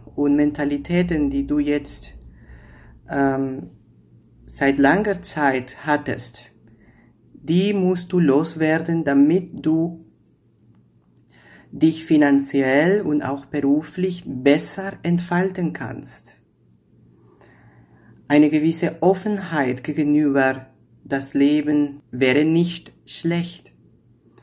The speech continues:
auch gegenüber anderen Menschen. Es gibt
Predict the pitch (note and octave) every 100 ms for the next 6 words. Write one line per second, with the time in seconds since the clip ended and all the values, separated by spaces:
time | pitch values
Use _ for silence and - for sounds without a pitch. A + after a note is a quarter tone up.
0 | - - _ - C#3 E3 E3+ F3 D#3 C#3+
1 | D3 D3 D3 C3 C3 C#3 D3+ D#3 E3 F#3+
2 | F3+ C#3+ C3+ - F#3 F3